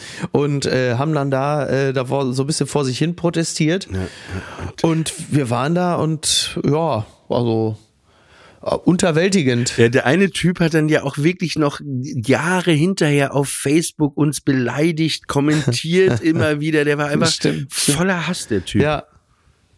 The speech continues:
Speaker 1: Ja, aber
Speaker 2: Ja.
Speaker 1: man muss dazu auch sagen, auch, auch, auch wir sind ihm jetzt auch schon nicht so, also wir waren wohl nett und freundlich.
Speaker 2: Na, ich nicht.
Speaker 1: Aber ich glaube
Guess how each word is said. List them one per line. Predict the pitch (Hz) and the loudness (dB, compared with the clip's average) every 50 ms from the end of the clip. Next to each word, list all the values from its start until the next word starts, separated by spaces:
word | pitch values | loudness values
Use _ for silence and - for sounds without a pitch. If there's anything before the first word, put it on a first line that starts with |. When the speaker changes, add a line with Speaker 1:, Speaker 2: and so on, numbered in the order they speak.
| _ - | _ -2
Speaker 1:
Ja, | - 131 135 135 - - | 0 2 2 0 -2 -2
aber | - 143 147 | 0 0 0
Speaker 2:
Ja. | 143 147 | 2 2
Speaker 1:
man | 143 139 147 | 0 2 0
muss | 156 190 190 | 0 0 0
dazu | - 190 151 - - 175 | 0 0 -2 0 0 0
auch | - - 143 | 0 0 0
sagen, | - 147 143 160 160 160 - | 0 0 0 0 0 -2 -2
auch, | - - 135 - - - - - | -2 -2 -4 -4 -10 -16 -6 -4
auch, | - 117 - - 113 - | -4 -4 -4 -8 -10 -10
auch | - - 110 117 104 - | -4 -4 -4 -4 -4 -4
wir | 120 113 120 135 147 160 165 165 165 - - - - - - - - _ _ _ _ - - | -2 0 2 2 2 2 0 -2 -4 -8 -16 -20 -20 -20 -20 -20 -20 _ _ _ _ -12 -6
sind | - 107 101 120 143 160 - | -2 0 2 2 2 2 0
ihm | 143 147 139 | 0 2 2
jetzt | 131 143 139 - | 0 0 -2 -2
auch | - - 143 | -2 -2 -2
schon | - - 135 120 | 0 0 0 0
nicht | 120 120 | 0 0
so, | - 131 117 107 | 0 0 0 0
also | 104 - - 110 107 95 | 0 -2 -2 -2 0 0
wir | 107 95 | 0 -2
waren | 95 107 107 117 117 107 98 | 0 0 0 0 0 0 0
wohl | 113 110 | 0 0
nett | 107 110 123 - | 0 0 0 0
und | 120 110 107 | -2 -2 -2
freundlich. | 107 - 107 107 110 98 | -2 -2 0 0 2 4
Speaker 2:
Na, | 104 104 | 4 4
ich | 101 123 - - | 4 2 2 2
nicht. | 131 107 90 - 151 - | 2 0 0 0 -2 -2
Speaker 1:
Aber | - 127 117 | 0 0 0
ich | 113 - | 0 -2
glaube | - - 101 104 120 135 135 135 131 135 135 127 | -2 0 0 0 0 0 0 0 0 -2 -2 -4